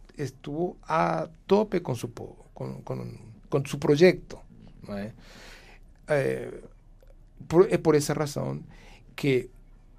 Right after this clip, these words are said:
até un grupo da clase media importante acompañó a Hugo Chávez en casi todo este tiempo.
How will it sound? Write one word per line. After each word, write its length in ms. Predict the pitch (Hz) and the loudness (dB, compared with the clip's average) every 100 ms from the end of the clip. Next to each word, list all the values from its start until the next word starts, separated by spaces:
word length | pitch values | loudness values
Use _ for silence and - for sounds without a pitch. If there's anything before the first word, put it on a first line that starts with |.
| - | -2
até 440 | - 151 - 131 120 | 2 2 4 2 2
un 180 | 139 | 0
grupo 300 | 143 190 - | 0 0 2
da 120 | 143 120 | 0 2
clase 300 | 135 120 123 | 0 -2 -2
media 480 | 113 104 110 143 - | -4 -4 -6 -6 -6
importante 720 | 143 - - 104 104 - - - | -6 -6 -6 -6 -8 -12 -12 -8
acompañó 540 | - 165 147 127 123 | -2 0 0 0 -2
a 40 | |
Hugo 180 | 123 120 | -2 -4
Chávez 500 | 113 113 107 113 - - 113 | -6 -8 -8 -10 -12 -12 -8
en 200 | 113 113 - - - - - - - | -8 -10 -18 -20 -20 -20 -20 -20 -10
casi 220 | 107 - | -6 -6
todo 240 | 139 139 | -4 -2
este 160 | 135 - | -2 -4
tiempo. 380 | - 214 - | -6 -4 -6